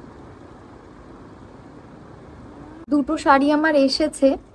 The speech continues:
but আমি এখনো অবধি জানি না কোনটা পরে ভিডিওটা বানাবো। একটা একটু ethnic টাইপের, আর একটা একটু modern টাইপের, যদিও modern লুকে আমাকে অতটা ভালো লাগে না, but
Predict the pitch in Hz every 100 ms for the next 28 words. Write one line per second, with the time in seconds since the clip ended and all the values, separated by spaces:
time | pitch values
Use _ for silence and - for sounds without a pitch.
0 | - - - 226 262 254 - - - -
1 | - - - - - 262 277 285 262 254
2 | 285 285 277 240 285 277 254 247 247 247
3 | 233 247 240 262 254 262 254 240 240 240
4 | 233 226 226 233 226 240 277 - - -
5 | - - - - - - - - - -
6 | - - - - - - - - - -
7 | - - - - - - 320 330 - 339
8 | 285 - 330 330 - 311 302 330 392 330
9 | 294 294 320 302 - - 381 349 302 269
10 | 294 311 294 254 302 294 294 311 320 269
11 | 247 247 294 320 285 320 285 285 302 277
12 | 277 285 262 269 277 294 262 254 277 247
13 | 247 - - - - - 262 294 302